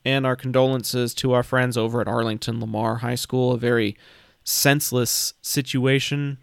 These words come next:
that happened right after spring break concluded, and the events that have transpired since then,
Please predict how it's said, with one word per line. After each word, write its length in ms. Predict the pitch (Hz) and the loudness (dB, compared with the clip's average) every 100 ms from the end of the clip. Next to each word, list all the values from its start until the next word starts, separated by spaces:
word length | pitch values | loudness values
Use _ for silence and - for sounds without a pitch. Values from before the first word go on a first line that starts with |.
| _ | _
that 220 | 127 123 | 0 0
happened 720 | 127 120 127 131 131 131 127 - _ _ - | 0 -2 0 0 0 -2 -4 -10 _ _ 0
right 200 | 127 151 | 2 2
after 280 | 156 - | 0 0
spring 440 | 117 - 127 139 135 | -4 -2 0 0 2
break 280 | 104 120 - | 0 0 -4
concluded, 600 | 107 - 117 123 143 135 _ _ _ _ _ - | -12 -4 -2 0 0 -2 _ _ _ _ _ -4
and 500 | 120 110 107 107 101 - | 0 2 2 -2 -6 -8
the 180 | 117 113 | 0 2
events 340 | 107 123 131 | 4 2 2
that 100 | 135 | -2
have 100 | 113 | -2
transpired 580 | - 104 104 117 117 110 | -4 -6 -2 2 2 0
since 320 | - 131 127 | -2 -4 -2
then, 400 | - 127 123 120 | -2 0 0 -2